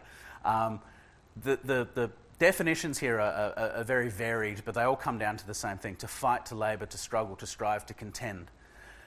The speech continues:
Now, that word on its own means that, but there's a small, there's an E P here,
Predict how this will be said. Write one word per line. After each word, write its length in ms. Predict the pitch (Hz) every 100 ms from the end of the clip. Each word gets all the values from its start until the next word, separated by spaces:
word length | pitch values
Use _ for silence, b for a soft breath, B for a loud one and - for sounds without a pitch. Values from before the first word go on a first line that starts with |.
| B B -
Now, 380 | 113 110 107 - -
that 280 | 151 151 151
word 240 | 139 135
on 140 | 131
its 160 | 113 -
own 500 | - 131 135 113 170 B B - - _ _ _ - -
means 340 | 117 113 110
that, 280 | 120 101 -
but 80 | 110
there's 160 | 113
a 60 | 113
small, 460 | - - 147 151 151
there's 260 | 120 104
an 80 | 107
E 140 | 139 160
P 240 | - 147
here, 340 | 131 147 165